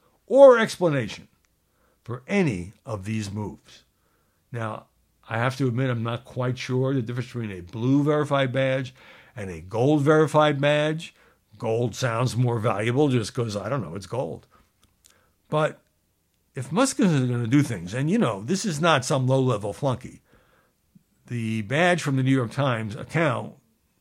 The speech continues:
with its huge following, doesn't get,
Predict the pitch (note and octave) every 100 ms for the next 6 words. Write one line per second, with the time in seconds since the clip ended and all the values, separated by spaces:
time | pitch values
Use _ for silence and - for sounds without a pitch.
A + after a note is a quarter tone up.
0 | _ _ _ A2+ G#2 G2+ - E3 A#2+ C3+
1 | F3 C3 F2 E2+ - _ _ _ - F#3
2 | F3 D3 A#2+ B2+ B2+